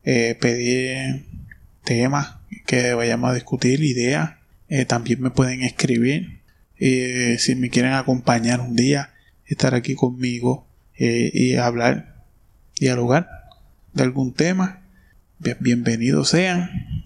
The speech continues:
Me escriben un inbox, eh, a través de, de Facebook o de Twitter, o también como ustedes quieran,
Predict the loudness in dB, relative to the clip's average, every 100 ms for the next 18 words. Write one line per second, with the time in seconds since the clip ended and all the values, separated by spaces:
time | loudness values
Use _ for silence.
0 | -10 -6 -6 -2 0 0 0 -4 0 0
1 | 2 2 0 -2 -10 -20 -20 -16 -8 -6
2 | -4 -2 -2 0 0 -2 -2 0 0 0
3 | -2 2 2 2 0 -2 -2 -2 0 0
4 | 2 0 0 0 -2 -4 -12 _ _ _
5 | _ _ -2 -2 0 -2 -4 -6 -6 -8
6 | -14 -4 -4 -2 -2 -2 0 0 0 -2
7 | -8 -10